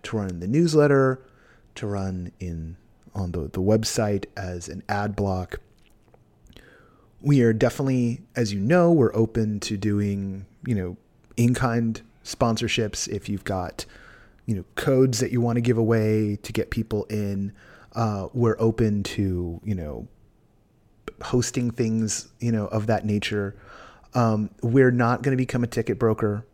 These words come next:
Uh, I'm not interested in selling, you know, early access to tickets for people. I think that just sh-, shuts people out of the process.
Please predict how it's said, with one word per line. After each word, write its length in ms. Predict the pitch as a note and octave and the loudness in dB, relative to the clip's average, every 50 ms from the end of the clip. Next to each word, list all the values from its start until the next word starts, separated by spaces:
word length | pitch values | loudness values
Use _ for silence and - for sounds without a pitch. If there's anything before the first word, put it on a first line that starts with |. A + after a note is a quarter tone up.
| _ _ _ _ _ _ | _ _ _ _ _ _
Uh, 420 | - G#2 G2+ G2+ G2 F#2+ F#2+ F#2 - - | -4 -2 -2 -2 -2 -2 -4 -6 -4 -4
I'm 180 | G#2 G2+ G#2 | -4 -2 -2
not 260 | G#2 G2+ G2+ G2+ G2+ | -2 -2 -2 -2 -4
interested 380 | - G#2+ - G#2+ G2+ - A#2 G#2 | -6 -6 -6 -6 -4 -2 -2 -2
in 100 | G2+ G2+ | -2 -2
selling, 640 | G2 - G#2 G2 G2 G2 F#2+ F#2+ G2 F#2+ F#2 E2+ - | -2 -2 -2 0 0 0 -2 -2 -4 -4 -6 -8 -6
you 100 | - G2+ | -6 -4
know, 160 | F#2+ F#2 - - - | -4 -6 -8 -6 -4
early 360 | G#2 G2+ G2 G2 G#2 G#2 - - | -2 0 2 2 2 0 0 -2
access 680 | - E2+ - - - G2+ F#2 F#2 - - - - - - | -4 -4 -4 -4 -4 -4 -6 -6 -6 -6 -6 -6 -8 -10
to 600 | - - - G2 F#2 F2 F2 E2+ F2+ F2+ F2+ - | -10 -6 -4 -4 -2 -2 -2 -2 -4 -4 -4 -4
tickets 640 | - G2+ - F#2+ F2 - - - - - - - - - _ _ _ | -6 -4 -2 -4 -4 -4 -6 -12 -10 -12 -12 -14 -16 -20 _ _ _
for 180 | - - - G2+ | -8 -4 -2 -2
people. 500 | - G2+ - - F2+ F2 F2 F2 G#2+ - _ | 0 -2 -2 0 0 0 0 -4 -6 -10 _
I 100 | - E2+ | -12 -10
think 200 | - - F#2 F#2 | -8 -8 -8 -6
that 140 | - F2+ F2 | -6 -6 -4
just 200 | - F2 F2 - | -4 -6 -6 -6
sh-, 180 | - - - - | -8 -10 -10 -10
shuts 760 | - - - - - C2+ C#2 - - - - - - - - - - - - - | -8 -8 -6 -4 -4 -6 -6 -6 -8 -8 -8 -8 -8 -12 -16 -18 -20 -20 -14 -8
people 300 | - G2+ F#2 - F2+ - - | -6 -4 -4 -2 -4 -6 -4
out 220 | F2+ F2 E2 - | -6 -6 -6 -6
of 100 | F2+ - | -8 -10
the 60 | F2 | -8
process. 640 | - - D2+ C2 - - F2+ F2 F2+ E2+ - - | -8 -6 -8 -8 -6 -6 -6 -6 -6 -6 -8 -10